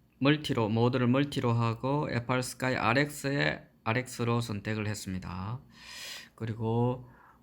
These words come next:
어, 슬레이브 조정기는 내부 올라가 볼게요. 어, 내부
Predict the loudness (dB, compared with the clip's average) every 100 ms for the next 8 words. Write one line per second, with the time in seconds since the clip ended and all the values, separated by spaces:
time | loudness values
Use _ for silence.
0 | -12 -6 -4 -2 -2 -4 -6 -12 _ _
1 | _ _ -12 0 2 4 2 0 0 2
2 | 2 0 -2 0 0 -2 -6 -8 -4 -2
3 | 0 0 0 -4 -12 _ _ _ _ _
4 | _ _ _ _ -12 -10 -8 -8 -6 -4
5 | -4 -4 -8 -10 -16 _ _ _ -20 -20
6 | _ _ -10 -6 -6 -6 0 0 2 2
7 | 2 0 -2